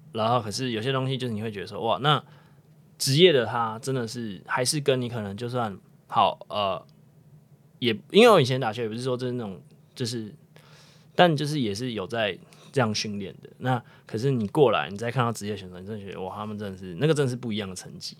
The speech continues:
对，就是那个 level 是不一样的。就是大家都会讲说，哦，台湾选手就是，就是，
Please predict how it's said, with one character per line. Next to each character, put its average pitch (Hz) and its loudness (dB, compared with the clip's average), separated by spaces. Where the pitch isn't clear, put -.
对， 95 -6
就 123 -2
是 123 0
那 143 6
个 143 6
level 120 4
是 117 -6
不 113 -8
一 95 -8
样 87 -8
的。 85 -12
就 120 -8
是 160 0
大 175 10
家 185 12
都 202 10
会 208 10
讲 127 4
说， 156 6
哦， 160 4
台 165 2
湾 185 6
选 196 4
手 165 2
就 165 -2
是， 180 -6
就 156 -4
是， 156 -4